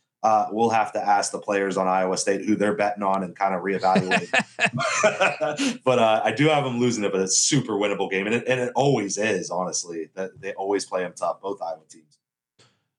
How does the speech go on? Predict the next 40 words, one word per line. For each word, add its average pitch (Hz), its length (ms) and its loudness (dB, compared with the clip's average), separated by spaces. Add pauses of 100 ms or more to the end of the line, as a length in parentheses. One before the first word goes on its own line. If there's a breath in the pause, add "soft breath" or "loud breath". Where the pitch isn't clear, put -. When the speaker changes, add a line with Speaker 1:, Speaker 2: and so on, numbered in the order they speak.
(220)
Speaker 2:
And 156 160 2
then 220 180 2
they 196 140 2
get 180 100 2
a 170 60 0
bye 170 220 2
week. 160 180 -2
They're 127 140 0
home. 165 360 0
They 127 140 -2
host 143 360 -2
Youngstown. 139 480 0
They 120 120 -2
need 156 120 2
to 190 80 2
not 151 360 0 (100)
f-, - 100 -20 (100)
trip 139 280 -2
up, 110 240 -4
though, 80 180 -10
man. 76 240 -14 (420)
They 120 120 0
need 160 260 2
to 170 60 -2
make 151 300 -2
sure 170 120 0
they 131 140 0
handle 139 440 0
business 117 540 -2
at 101 220 -2
home, 90 260 -6 (840 loud breath)
uh, 120 480 2 (1000)
because 156 300 2
look, 226 260 2 (120)
you 185 220 2
can 226 200 2
lose 196 420 4
two 202 220 2
games, 160 520 -2 (220)
uh, 147 80 0